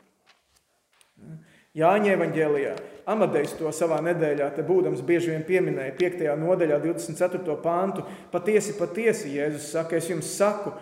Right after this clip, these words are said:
kas manus vārdus dzird un tic tam, kas mani sūtījis, tam ir mūžīgā dzīvība." Vai ne?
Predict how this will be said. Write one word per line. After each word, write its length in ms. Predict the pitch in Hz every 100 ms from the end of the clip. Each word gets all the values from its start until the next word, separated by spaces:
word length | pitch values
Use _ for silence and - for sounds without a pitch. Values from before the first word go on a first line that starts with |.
| - - -
kas 200 | 175 180
manus 320 | 185 170 -
vārdus 460 | 185 202 170 151 -
dzird 560 | 131 233 220 - - -
un 240 | 160 131 -
tic 300 | 285 277 - - - -
tam, 220 | 170 143 -
kas 140 | 147
mani 200 | 160 151
sūtījis, 800 | - 190 160 - 147 143 - -
tam 180 | 180 190
ir 140 | 285
mūžīgā 540 | 220 175 160 147 147 139
dzīvība." 800 | 165 220 160 - - - - -
Vai 100 | 147
ne? 140 | 180